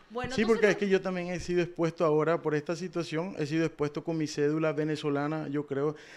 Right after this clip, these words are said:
Speaker 2: también la Asociación de Venezolanos en Paraguay tiene en cuenta esta situación,
Speaker 1: Ujú.
Speaker 2: eh, me ha facilitado una carta de mi conducta acá en el país también, porque ellos saben, es una asociación de venezolanos acá que, que se encarga del, del tema,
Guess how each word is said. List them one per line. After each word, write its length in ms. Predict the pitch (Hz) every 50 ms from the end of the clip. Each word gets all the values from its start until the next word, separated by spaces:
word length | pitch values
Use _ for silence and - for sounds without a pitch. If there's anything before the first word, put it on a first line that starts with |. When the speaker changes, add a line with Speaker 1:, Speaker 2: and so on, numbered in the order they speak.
| - -
Speaker 2:
también 260 | - 135 139 139 139 147
la 60 | 156
Asociación 400 | 151 - 156 143 131 131 139 139
de 80 | 135
Venezolanos 540 | 147 151 151 151 135 143 139 135 139 143 147 147
en 60 | 139
Paraguay 560 | - 139 135 135 131 131 135 139 139 143 135
tiene 320 | 139 - 143 151 151 160
en 100 | 160 147
cuenta 320 | 131 - 139 135 135 131 143
esta 160 | 139 - 147
situación, 640 | 131 143 143 135 147 131 - 139 135 139 151 196 - - - - - -
Speaker 1:
Ujú. 140 | 196 202 190
Speaker 2:
eh, 440 | - - 135 135 135 131 131 131 131
me 160 | 127 131 135
ha 60 | 139
facilitado 800 | 135 151 147 123 139 139 139 135 123 - 135 131 139 139 139 135
una 280 | - - 135 139 143 139
carta 460 | 135 - 131 131 127 - 139 139 135
de 160 | 123 135 135
mi 120 | 139 143 139
conducta 580 | 139 143 135 135 131 127 151 160 151 - 151
acá 140 | 135 131 131
en 60 | 135
el 140 | 139 139 139
país 320 | 139 127 127 131 131 127 -
también, 400 | 143 135 131 127 135 135 139 131
porque 220 | 139 131 - 131
ellos 180 | 131 135 123 -
saben, 260 | 139 135 139 143 135
es 60 | 131
una 140 | 135 143 139
asociación 580 | 127 139 139 135 123 113 123 131 135 139 139 135 - - - - - - _
de 80 | 127 131
venezolanos 580 | 139 139 135 123 123 127 127 127 135 143 143 135
acá 400 | 123 - 131 135 135 135 131 135
que, 320 | 131 127 123 123 123 120 - - _ _
que 80 | - 131
se 100 | - 135
encarga 380 | 127 123 - 123 127 131 139 139
del, 180 | 135 90 123
del 200 | 123 127 120 113
tema, 440 | - 131 127 131 135 135 135 135 135